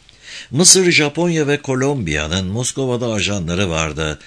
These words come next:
ama Saint Petersburg'da hiç adamları yoktu. Ayrıca Herbert bu ülkelere belki Rusya'nın yanında yer alırlar diye Hermitage'da bir şeylerin döndüğünü açıklamak istememişti.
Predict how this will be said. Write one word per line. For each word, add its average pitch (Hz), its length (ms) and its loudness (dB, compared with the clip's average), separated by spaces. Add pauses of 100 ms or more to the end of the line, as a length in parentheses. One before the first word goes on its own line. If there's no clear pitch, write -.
(140)
ama 151 220 0
Saint 143 300 2
Petersburg'da 127 720 -2
hiç 123 180 0
adamları 98 540 -2
yoktu. 78 640 -4 (560)
Ayrıca 170 540 4
Herbert 113 420 2
bu 135 180 0
ülkelere 80 640 0
belki 131 300 0
Rusya'nın 131 420 -2
yanında 123 420 -2
yer 110 200 0
alırlar 90 640 -2
diye 82 300 0 (220)
Hermitage'da 139 840 0
bir 127 140 -2
şeylerin 120 560 -2
döndüğünü 110 500 -2
açıklamak 101 640 -4
istememişti. 82 960 -2